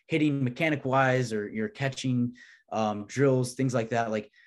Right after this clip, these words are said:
he is so dedicated into the, the finding what he can learn more just to help me that it's, it's, it's, it's also incredible to see, uh, because it's important to not only work hard, but also learn, right? Being, being, uh, like a sponge, like Kobe would say. I see the book in the background, like,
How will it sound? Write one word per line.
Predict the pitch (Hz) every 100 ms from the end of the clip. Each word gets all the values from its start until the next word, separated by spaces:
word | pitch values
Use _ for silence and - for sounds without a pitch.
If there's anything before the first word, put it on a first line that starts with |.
| _ _
he | - 147
is | 123 - -
so | - 127
dedicated | 127 120 120 120 113 110
into | 107 - 101 92 -
the, | 107
the | 113 110
finding | - 123 123 110
what | 113 117 - _
he | 123
can | 117 113 104
learn | 110 104
more | 104 110 110 - 117
just | 113
to | 95
help | 107 107
me | 110 139 135 _ - -
that | 110
it's, | 113 -
it's, | 117 120 -
it's, | 110 110
it's | 113 107 110
also | 123 117 117
incredible | 107 127 113 110
to | 104
see, | - 110 101 _ _ _ _ -
uh, | 110 104
because | 117 127 113 -
it's | 123 131
important | 131 156 - 135
to | 127
not | 131 123
only | 123
work | 110 123 123
hard, | 113 123 120
but | 113
also | 113 110 98
learn, | 104 110 131 139 -
right? | 107 -
Being, | 120 113
being, | 110 117 110 104 _ _ _ _ -
uh, | 104
like | 113
a | 117
sponge, | - 110 95 -
like | 107 -
Kobe | 120 110 107
would | 104
say. | - 101
I | 104
see | - 117
the |
book | 110 110 110
in | 110
the |
background, | 107 110 110 113 107
like, | 104 98